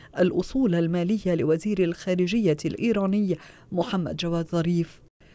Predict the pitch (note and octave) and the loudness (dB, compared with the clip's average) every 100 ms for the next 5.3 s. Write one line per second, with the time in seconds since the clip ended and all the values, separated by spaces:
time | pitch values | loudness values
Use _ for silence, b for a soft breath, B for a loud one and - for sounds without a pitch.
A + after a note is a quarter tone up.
0 | b - G#3+ - A#3+ G#3+ E3+ E3 D#3+ D#3 | b 0 0 2 2 2 0 0 0 -2
1 | D#3 D#3+ E3+ E3 E3+ - - E3 - B | -2 0 0 0 -2 -2 0 0 0 B
2 | B B - F3+ F3 F3 F#3+ F3+ F3+ F3+ | B B 0 0 2 2 2 4 4 2
3 | F#3+ F#3+ A#3 A3 F#3 - F3 D#3 - A3+ | 0 0 2 2 0 0 -2 -4 -2 -2
4 | G3 F3+ D3+ B B B - A#3 A#3 A3+ | 2 0 -2 B B B 2 4 4 4
5 | C4+ B3 F3 | 4 4 4